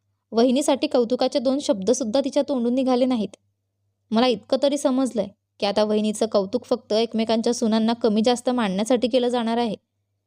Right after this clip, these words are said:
त्यांच्या कामाच्या, राहणीमानाच्या तुलना करून त्यांना कमी दाखवण्याचाच प्रयत्न होईल.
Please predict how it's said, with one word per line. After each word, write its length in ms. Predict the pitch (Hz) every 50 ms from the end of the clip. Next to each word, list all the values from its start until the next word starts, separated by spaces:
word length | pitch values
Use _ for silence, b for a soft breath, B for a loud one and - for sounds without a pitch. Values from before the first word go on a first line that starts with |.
| _ _ _ _
त्यांच्या 260 | - 208 214 220 226 214
कामाच्या, 680 | - 220 208 202 208 220 226 214 - 196 196 196 196
राहणीमानाच्या 680 | 196 220 220 226 220 240 247 254 247 240 240 240 262 254 254
तुलना 280 | 262 247 214 202 226 247
करून 300 | 240 269 240 202 208 226
त्यांना 260 | 233 240 220 220 240
कमी 260 | 233 - 240 214 220
दाखवण्याचाच 580 | 220 247 247 - - 240 240 240 254 262 254 -
प्रयत्न 320 | - 254 240 226 - 226
होईल. 220 | 233 240 233 202